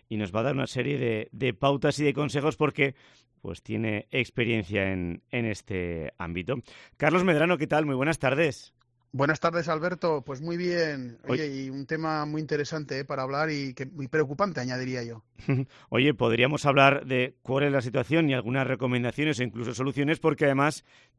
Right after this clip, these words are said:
Speaker 1: tienes experiencia, si no me equivoco, en tema de traspaso de negocios, tanto de
Speaker 2: Efectivamente.
Speaker 1: comercios como de pymes.
Speaker 2: Exactamente. Pues bueno, yo,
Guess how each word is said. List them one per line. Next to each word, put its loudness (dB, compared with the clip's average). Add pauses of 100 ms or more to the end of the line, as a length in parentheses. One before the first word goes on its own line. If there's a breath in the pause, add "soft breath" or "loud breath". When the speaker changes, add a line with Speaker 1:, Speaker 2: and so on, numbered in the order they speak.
Speaker 1:
tienes 0
experiencia, 2
si -2
no 2
me 2
equivoco, 2
en 2
tema 0
de 2
traspaso -2
de 0
negocios, 4 (320 loud breath)
tanto -4
de 0
Speaker 2:
Efectivamente. -2
Speaker 1:
comercios 2
como 2
de 0
pymes. -4 (500)
Speaker 2:
Exactamente. -2
Pues -6
bueno, -2
yo, 0